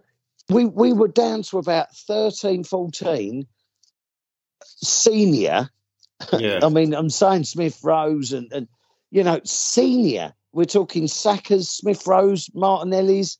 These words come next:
Speaker 2: Yeah,
Speaker 1: They're
Speaker 2: they're all
Speaker 1: senior.
Speaker 2: kids.
Speaker 1: And they're kids.
Speaker 2: Yeah.
Speaker 1: You know, and I'm not, listen, without those kids, mate, we'd have been fucked this season. So, utmost respect
Speaker 2: Yeah,
Speaker 1: for them. But
Speaker 2: equally, to get them up, you know, when we, when we were playing a game a week,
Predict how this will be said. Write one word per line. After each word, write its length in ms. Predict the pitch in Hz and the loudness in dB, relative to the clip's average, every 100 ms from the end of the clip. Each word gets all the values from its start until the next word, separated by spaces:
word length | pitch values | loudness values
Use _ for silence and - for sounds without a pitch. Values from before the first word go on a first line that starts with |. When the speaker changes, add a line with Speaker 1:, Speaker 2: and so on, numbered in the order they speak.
| _ | _
Speaker 2:
Yeah, 340 | - 110 101 90 | -4 0 2 4
Speaker 1:
They're 120 | 196 | 4
Speaker 2:
they're 140 | 107 | 4
all 100 | 107 | 4
Speaker 1:
senior. 260 | 107 226 123 | 4 4 2
Speaker 2:
kids. 300 | 95 85 73 _ _ _ _ 160 | 2 -2 -6 _ _ _ _ -2
Speaker 1:
And 140 | 190 | 0
they're 80 | 220 | -2
kids. 560 | - 269 196 - - _ | -2 -2 -2 -6 -14 _
Speaker 2:
Yeah. 340 | 120 104 95 - | -2 0 -2 -2
Speaker 1:
You 100 | 170 - | -6 -2
know, 200 | 220 226 | 2 2
and 180 | 185 208 | 2 2
I'm 120 | 196 | 2
not, 240 | 208 190 - _ _ - | 2 0 -2 _ _ -2
listen, 500 | 220 - 143 107 - | 0 0 -4 -4 -6
without 320 | 156 147 190 | -2 2 2
those 240 | 151 165 143 | 4 0 0
kids, 320 | - 143 107 | -2 -4 -4
mate, 260 | 120 139 123 | -6 -6 -6
we'd 120 | 147 | -6
have 80 | 131 | -2
been 200 | 127 113 | -2 -4
fucked 400 | - - - - | -10 -16 -16 -4
this 180 | 110 92 | -2 0
season. 460 | - 87 95 90 | 2 0 0 0
So, 280 | 87 160 151 - - _ _ _ _ - | 2 4 4 0 -14 _ _ _ _ 0
utmost 480 | 175 147 170 165 - | 0 2 0 0 -2
respect 300 | 139 - 156 | -4 2 4
Speaker 2:
Yeah, 100 | 139 | 4
Speaker 1:
for 220 | 135 - | 2 0
them. 120 | 127 104 | -2 2
But 160 | 151 | 4
Speaker 2:
equally, 600 | 170 170 160 135 123 120 | 2 2 2 4 2 -2
to 120 | - | -6
get 260 | 131 151 139 | -2 0 0
them 340 | 135 127 127 131 | 0 0 0 0
up, 340 | 135 - - - | 0 0 -6 0
you 100 | 151 | 2
know, 160 | 139 | 2
when 220 | 143 165 | 2 0
we, 120 | 160 156 | 0 0
when 200 | 190 190 | 0 2
we 100 | 165 | 4
were 320 | 170 175 165 | 4 4 2
playing 540 | 160 135 120 117 120 120 | 2 2 2 0 -4 -2
a 100 | 120 | -2
game 340 | 127 123 113 | 0 0 0
a 100 | 110 | 0
week, 520 | 127 113 90 - - | 2 0 -2 -10 -20